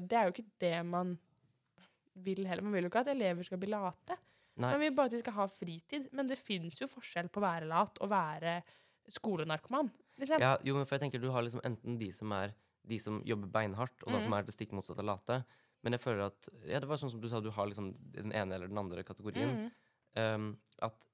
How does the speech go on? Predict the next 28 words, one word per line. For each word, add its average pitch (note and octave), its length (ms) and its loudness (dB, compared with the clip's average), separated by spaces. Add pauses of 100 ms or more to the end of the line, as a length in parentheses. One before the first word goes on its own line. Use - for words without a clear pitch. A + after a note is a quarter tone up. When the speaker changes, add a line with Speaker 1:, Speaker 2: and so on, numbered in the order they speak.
(120)
Speaker 2:
jeg A#2 120 2
har B2 80 0
ikke D3+ 200 -4
lyst - 220 -10
til B2 100 -4
å B2 40 -2
være A2 180 4
lat, - 480 -2 (320)
men B2 120 0
jeg C3 120 -2
blir A#2 240 -4
sånn G#2+ 220 -4
at - 200 -10 (320)
n-, A2 440 -6
når A2 160 0
Speaker 1:
Du A#3 60 4
blir A#3 120 4
så B3+ 120 0
sliten G3+ 500 -4
at G#3 80 -4
du G3 160 -4
blir G3 220 -2
lat. E3+ 220 0 (100)
Speaker 2:
Ja, D#3 280 6
altså, D3+ 240 0
jeg C#3+ 160 -2
tenk-, D3 240 -4
altså, C3+ 320 -6